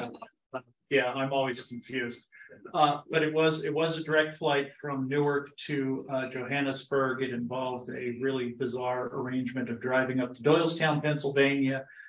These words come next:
getting a driver to take us to the Newark airport, et cetera, et cetera, et cetera. But we did have a direct flight, which, uh, was, uh, fifteen hours.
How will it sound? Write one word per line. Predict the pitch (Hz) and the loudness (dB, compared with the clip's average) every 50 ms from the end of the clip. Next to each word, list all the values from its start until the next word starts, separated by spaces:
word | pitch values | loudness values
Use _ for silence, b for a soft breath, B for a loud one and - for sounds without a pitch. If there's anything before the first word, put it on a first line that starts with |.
| B B _ _ _ - | B B _ _ _ 4
getting | 151 147 139 135 135 | 6 6 6 6 4
a | 127 | 4
driver | 135 139 139 135 135 135 131 - | 6 8 8 8 6 6 2 2
to | - | 2
take | - 139 131 131 131 | 2 2 2 2 2
us | 123 - - | -2 -4 -4
to | 135 | -4
the | 123 120 | -2 2
Newark | 131 135 135 131 120 120 | 4 4 4 4 2 2
airport, | 131 131 131 127 - - - 135 127 127 - | 4 4 4 2 0 0 2 2 2 2 0
et | 143 - | -4 -4
cetera, | - - 135 131 127 123 123 | 0 2 4 4 4 2 -2
et | 123 | -4
cetera, | - - 131 120 120 117 | -4 -4 -2 -2 -2 -4
et | - - | -4 -2
cetera. | - 143 139 135 131 131 123 113 - - | 0 2 2 4 2 2 0 -2 0 2
But | 135 131 131 131 - - - | 2 4 4 2 -2 -8 -6
we | 139 127 127 123 | -4 -2 0 0
did | 117 123 139 143 - | 2 2 0 0 2
have | - - 123 120 | 0 -2 -2 -2
a | 117 | -2
direct | 117 127 123 123 120 - - | -2 0 0 0 -2 -4 -6
flight, | - - 131 117 120 117 - - | -8 -4 -4 -2 -2 -4 -6 -8
which, | 135 123 120 120 - - - - - - - | -8 -8 -8 -6 -8 -8 -8 -8 -8 -6 -2
uh, | 131 123 123 120 117 | 0 0 0 0 0
was, | 120 120 120 120 117 - - - | -2 -2 -2 -2 -4 -6 -10 -12
uh, | 110 110 110 113 117 117 117 117 117 117 117 113 - - - | -10 -6 -6 -4 -4 -2 -2 -2 -2 -2 -2 -4 -4 -2 -2
fifteen | 143 151 - - 160 151 | -2 -2 -2 0 2 6
hours. | 143 139 139 147 151 147 147 - - - | 6 8 8 8 6 4 2 0 -6 -10